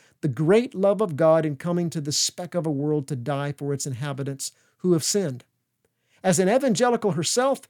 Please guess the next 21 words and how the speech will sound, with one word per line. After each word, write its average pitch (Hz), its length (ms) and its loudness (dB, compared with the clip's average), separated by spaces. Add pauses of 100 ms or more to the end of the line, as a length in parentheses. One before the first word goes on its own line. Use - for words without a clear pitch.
(200)
she - 140 -4
certainly 262 400 0
agreed 208 380 2
with 214 100 2
Chalmers 180 500 4
and 170 140 0
the 190 100 4
others 156 340 2 (180)
on 170 140 0
the 151 60 2
great 175 360 2
love 175 180 0
of 151 140 -2
God 160 320 4
for 165 100 -4
this 151 180 -4
small 160 280 0
planet 147 440 -6
in 139 100 -2
the 139 80 -4
universe. 143 540 -4